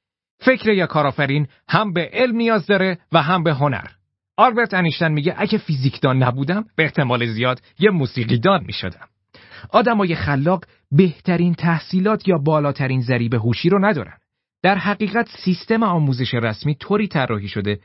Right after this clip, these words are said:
که اغلب خلاقیت رو سرکوب می‌کنه. بیشتر مطالب آموزشی مدارس و دانشگاه فقط حفظ کردنیه. حتی روش تدریس ریاضی و علوم دیگه هم به بعد منطقی تاکید داره که اونم تفکر خلاق رو نابود می‌کنه.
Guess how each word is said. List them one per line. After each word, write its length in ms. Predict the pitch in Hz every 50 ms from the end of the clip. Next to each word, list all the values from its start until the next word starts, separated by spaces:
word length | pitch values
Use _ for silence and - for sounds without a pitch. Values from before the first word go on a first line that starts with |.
| _ _ _ _
که 120 | - - - -
اغلب 360 | - 160 156 165 196 214 220 196
خلاقیت 680 | - - - 151 151 147 151 143 135 156 180 202 -
رو 60 | 196
سرکوب 460 | - - 131 113 - - 165 - -
می‌کنه. 260 | - - - - - - _ _ _ _ _ _ _ _ _ _ -
بیشتر 400 | 196 190 - - 233 240 247 233
مطالب 400 | 220 180 - 160 147 143 131 143
آموزشی 540 | 120 131 131 117 110 113 117 - - 117
مدارس 440 | 110 110 110 107 117 135 185 180 -
و 60 | 180
دانشگاه 540 | 151 139 131 120 113 - - 120 123 127 123 - _ _ _ _
فقط 320 | - 196 196 226 - -
حفظ 160 | 180 - - -
کردنیه. 540 | - 123 117 113 117 117 147 185 113 - - _ _ _ _ _ _ _ _ -
حتی 280 | 190 220 220 - 220
روش 360 | 220 214 202 165 147 160 -
تدریس 460 | - 139 - 131 127 117 120 110 - 117
ریاضی 560 | 110 107 107 110 117 110 - - - 180 - _ _ _ _ -
و 120 | 165 170 - -
علوم 340 | 190 196 208 233 226 233
دیگه 300 | 208 170 160 139 143 156
هم 140 | 151 151 147
به 120 | 143 156 131
بعد 320 | 117 127 135 147 139 147
منطقی 600 | 143 147 139 123 123 117 - - 127 117 165 196
تاکید 360 | - - 101 87 - - 87 -
داره 220 | - 80 - - _ _ _ _
که 80 | - 214
اونم 240 | 196 226 226 214 208
تفکر 500 | - - 156 139 139 127 117 131 127 127
خلاق 380 | - - 139 123 117 113 113
رو 60 | 120 127
نابود 420 | 123 123 123 127 143 131 - -
می‌کنه. 260 | - - - - _